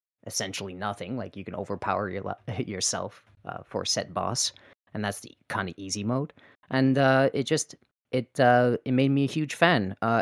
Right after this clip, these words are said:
everything that I did discover felt meaningful and fun. Uh, yeah, you do get some <laughs> swords sometimes that you're like, "Oh my god, my build sucks for this," <laughs> you know?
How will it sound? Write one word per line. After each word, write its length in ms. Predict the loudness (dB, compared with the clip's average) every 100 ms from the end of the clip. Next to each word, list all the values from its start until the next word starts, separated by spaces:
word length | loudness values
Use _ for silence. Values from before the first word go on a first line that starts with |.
| 2
everything 400 | 2 2 2 2
that 120 | 4
I 60 | 2
did 240 | 2 0
discover 640 | 0 -2 0 2 4 4 2
felt 380 | -4 -2 0 0
meaningful 680 | -2 -2 0 0 2 4 4
and 200 | 0 -4
fun. 460 | -6 -4 0 0 -2 _ -20 -16 -2
Uh, 200 | 0 0
yeah, 240 | 2 4 4
you 160 | 0
do 160 | 0 0
get 220 | 0 0
some 160 | -2 0
<laughs> 140 | 0
swords 440 | 0 -2 -4 -4
sometimes 720 | -2 -2 -4 -4 -2 -2 -4 -4
that 220 | -4 -4 -12 -18 -6
you're 140 | -2
like, 160 | 0 0
"Oh 60 |
my 120 | 0
god, 240 | 4 4 4
my 140 | 2
build 260 | -2 -2 4
sucks 400 | 6 6 4 6
for 160 | 8
this," 440 | 10 10 10 8 0
<laughs> 20 |
you 140 | 2
know? 240 | 2 0